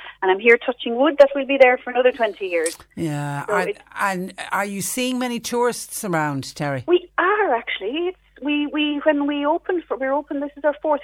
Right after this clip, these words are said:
Speaker 1: week open now, and the first week we were going, "Oh, we won't have anybody," so we had all these other projects planned, we're digitising other things and da da da. And next thing, st-, people started coming in. Now,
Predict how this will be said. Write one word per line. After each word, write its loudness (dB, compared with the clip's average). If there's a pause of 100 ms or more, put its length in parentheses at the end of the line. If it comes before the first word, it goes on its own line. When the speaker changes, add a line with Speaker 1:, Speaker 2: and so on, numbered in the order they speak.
Speaker 1:
week -12
open -4
now, 0
and -4 (140)
the -20
first 2
week -12
we -12
were -10
going, 0
"Oh, 4
we -2
won't 0
have -4
anybody," -2
so -8
we -4
had 4
all 10
these -6
other -2
projects -2
planned, -2
we're 0
digitising -4
other -4
things -8
and -6
da -4
da -6
da. -2 (400)
And -2
next -2
thing, 0
st-, -16
people -12
started -4
coming 0
in. 4
Now, 4